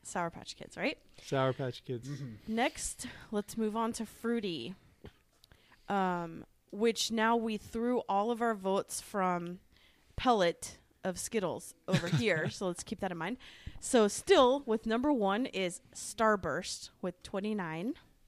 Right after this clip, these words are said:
Speaker 1: Um, Skittles, n-, second place with twenty-eight. And Fruit, I thought this was interesting, Fruit Tootsie Rolls with five.
Speaker 3: Yeah.
Speaker 1: Those are uncommon, I thought.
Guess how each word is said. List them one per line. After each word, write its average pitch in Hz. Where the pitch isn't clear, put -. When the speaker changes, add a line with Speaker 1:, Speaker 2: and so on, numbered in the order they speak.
Speaker 1:
Um, 170
Skittles, 247
n-, 202
second 240
place 294
with 190
twenty-eight. -
And 196
Fruit, -
I 220
thought 269
this 247
was 220
interesting, 180
Fruit 311
Tootsie 247
Rolls 165
with 180
five. -
Speaker 3:
Yeah. 220
Speaker 1:
Those 330
are 427
uncommon, 311
I 165
thought. -